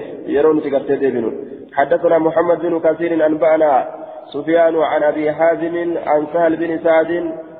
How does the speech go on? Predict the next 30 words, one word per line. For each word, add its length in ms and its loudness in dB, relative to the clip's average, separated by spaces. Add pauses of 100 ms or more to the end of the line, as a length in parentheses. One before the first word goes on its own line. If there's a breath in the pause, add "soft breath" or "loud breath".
(160)
قال: 200 4
"كنا 300 0
نسين 300 -2
كن 140 -2
نتاني 320 2
نقيل." 440 0 (1160)
كا 440 4 (420)
إيل 220 2
الله 220 6
رب 180 2
نتاني. 520 2 (380)
ونتغدى 840 2
كتشري 400 2
نيان 320 2
نتاني 340 4
بعد 260 2
الجمعة 480 -2
إيغا 300 -2
جمعة 420 2
صلاة 220 4
نبودا. 640 2 (920)
جمعة 360 2
صلاة 220 4
نتشري 760 0
في 300 -4 (1000)
إيغا 220 2
إيل 160 4
الله 160 4
تلي 360 2
ديبنا. 480 4